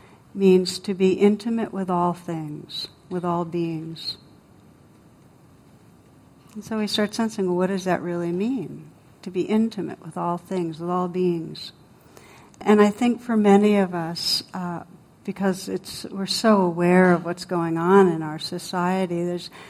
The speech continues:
there's a pretty stark contrast here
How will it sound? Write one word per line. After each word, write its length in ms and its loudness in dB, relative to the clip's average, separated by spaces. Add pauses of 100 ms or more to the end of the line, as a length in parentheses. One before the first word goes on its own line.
(220)
there's 180 -4
a 80 -4
pretty 340 -2
stark 640 -2
contrast 1080 -4
here 680 -8